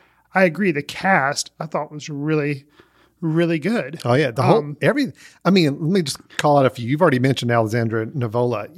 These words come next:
Speaker 2: really good
Speaker 1: Yeah.
Speaker 2: as, uh, Dickie, uh, Mos-, uh, Moltisanti.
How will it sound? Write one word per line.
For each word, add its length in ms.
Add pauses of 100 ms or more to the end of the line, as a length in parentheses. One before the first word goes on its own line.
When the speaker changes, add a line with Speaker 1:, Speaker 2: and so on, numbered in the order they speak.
Speaker 2:
really 320
good 360
Speaker 1:
Yeah. 180
Speaker 2:
as, 160
uh, 160 (240)
Dickie, 420
uh, 180
Mos-, 360
uh, 60 (920)
Moltisanti. 720